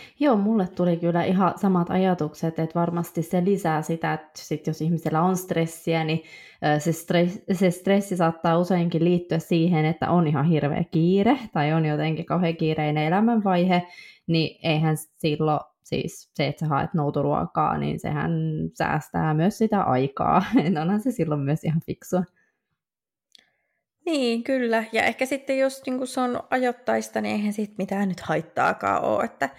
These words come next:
Speaker 2: toki
Speaker 1: Niinpä.
Speaker 2: sit, jos on tilanne se, että koko ajan stressaa, koko ajan aikataulut on niin tiukat,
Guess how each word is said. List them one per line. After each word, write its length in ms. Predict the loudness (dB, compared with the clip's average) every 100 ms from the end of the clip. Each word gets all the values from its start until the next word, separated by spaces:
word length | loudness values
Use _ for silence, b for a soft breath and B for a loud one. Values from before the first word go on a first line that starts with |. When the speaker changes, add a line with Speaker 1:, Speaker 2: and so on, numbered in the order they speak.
| B B _
Speaker 2:
toki 120 | -6 -2
Speaker 1:
Niinpä. 100 | -2
Speaker 2:
sit, 220 | -2 -2
jos 180 | -2 -2
on 100 | -2
tilanne 420 | 0 0 0 -2
se, 180 | 0 -2
että 280 | 0 -2 -2
koko 280 | -6 0
ajan 200 | 2 2
stressaa, 760 | -2 0 0 -2 -2 2 2 0 B B B _
koko 240 | -4 0
ajan 120 | 2
aikataulut 560 | 2 2 0 0 -2 -2
on 100 | -4
niin 100 | -4
tiukat, 420 | 0 0 0 -4